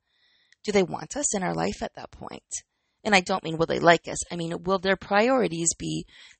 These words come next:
their family and their work and their hustle and their bustle and their friends? Or can we s-, change their path? Can we change their mindset by making certain things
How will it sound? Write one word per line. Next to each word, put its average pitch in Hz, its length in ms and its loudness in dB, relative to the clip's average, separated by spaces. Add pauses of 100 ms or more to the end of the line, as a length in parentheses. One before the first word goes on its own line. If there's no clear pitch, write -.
their 185 160 0
family 170 540 -2
and 165 160 -4
their 165 160 -2
work 156 420 -2
and 180 140 -4
their 185 100 -4
hustle 165 480 -4
and 170 180 -4
their 175 100 -2
bustle 165 480 -8
and 175 160 -6
their 233 140 0
friends? - 520 -12 (640)
Or 220 120 2
can 220 240 2
we 254 160 -2
s-, - 540 -2
change 208 580 -2 (500)
their 185 160 0
path? - 400 -6 (840)
Can 214 160 -2
we 226 140 0
change 302 380 -4
their 285 120 -4
mindset 214 500 -2
by 208 140 -2
making 185 420 -4
certain - 280 -6
things 170 220 -10